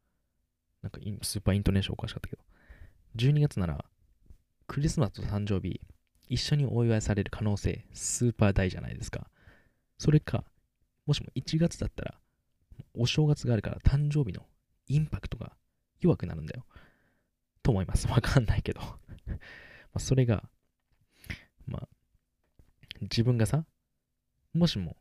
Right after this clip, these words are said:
お年玉を小さいいとことかにあげないといけない年だったら、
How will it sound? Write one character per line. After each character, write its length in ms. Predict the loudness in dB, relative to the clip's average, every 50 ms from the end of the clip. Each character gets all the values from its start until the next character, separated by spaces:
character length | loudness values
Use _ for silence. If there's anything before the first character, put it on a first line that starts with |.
| _ _ _ _ _ _ _ _ _ _ _ -6
お 100 | -4 2
年 220 | 2 0 2 2
玉 180 | 0 0 0 -2
を 140 | -4 -6 -8 -8 -2
小 160 | 0 0 0
さ 120 | 2 0
い 120 | -2 0 0
い 60 | 2
と 100 | 2 2
こ 80 | 2 2
と 60 | -4
か 80 | -4
に 100 | -6 -2
あ 80 | -4 -2
げ 100 | 0 2
な 100 | 0 0
い 60 | 2
と 220 | 0 -2 -2 -2 -8 _ _ _ _ _ _ _ _ _ _ _ _
い 100 | -6 8
け 100 | 8 8
な 100 | 8 8
い 60 | -2 0
年 220 | 0 0 0 -2
だ 60 | -6
っ 40 | -6
た 120 | -6 -4
ら、 200 | -4 -4 -4 -6